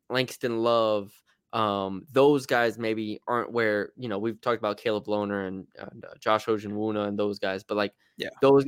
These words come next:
Speaker 1: they're not quite where we need them to be. Jaden Nunn, um, to this point in the year hasn't been, like, a dynamic scorer for them. So overall, I, I need to see this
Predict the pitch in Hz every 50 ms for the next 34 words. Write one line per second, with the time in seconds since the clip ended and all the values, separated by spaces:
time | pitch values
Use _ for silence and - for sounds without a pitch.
0 | - 131 127 127 123 131 135 127 - - - - 135 127 120 113 120 117 113 113
1 | 110 113 107 110 104 104 98 98 95 - 104 95 95 - _ _ _ _ _ -
2 | 127 131 131 131 123 120 117 120 127 123 120 113 107 104 101 98 104 _ _ _
3 | _ _ _ _ _ - 110 107 98 98 101 98 95 95 - _ _ - 131 113
4 | 120 117 - - - 123 117 110 107 107 107 107 107 107 107 104 98 98 107 -
5 | - - 120 117 110 113 110 - - _ _ _ - 117 110 107 107 - - 98
6 | 107 104 107 107 107 104 101 95 90 - - - - 107 104 101 98 92 - -
7 | - 98 92 90 87 85 87 101 - _ _ - _ _ _ _ _ _ _ _
8 | _ _ _ _ - - - 127 123 123 120 117 113 110 110 110 - _ _ _
9 | _ _ _ _ - - _ _ _ _ _ _ _ 123 135 151 170 170 147 143
10 | 180 208 233 233 208 - _ _ _ _ _ _ _ _ _ _ 95 113 127 139
11 | 113 90 131 139 147 156 160 147 139 - 160 147 139 143 135 -